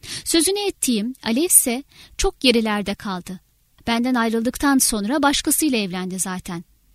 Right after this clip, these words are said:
Onu ve onunla paylaştığımız beraberliği hatırladığımda en ufacık bir sızı duymuyorum içimde.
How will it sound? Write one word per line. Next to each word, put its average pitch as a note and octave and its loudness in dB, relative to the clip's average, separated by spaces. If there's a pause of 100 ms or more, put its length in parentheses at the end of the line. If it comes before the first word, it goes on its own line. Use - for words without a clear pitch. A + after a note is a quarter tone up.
(260)
Onu C#4+ 4
ve D#4 -2
onunla D4+ 4
paylaştığımız G#3 -4
beraberliği G#3 -2
hatırladığımda G3 -6 (320)
en F#4 2
ufacık D#4+ 0
bir C4 0
sızı B3 -2
duymuyorum F#3+ -2
içimde. F#3 -8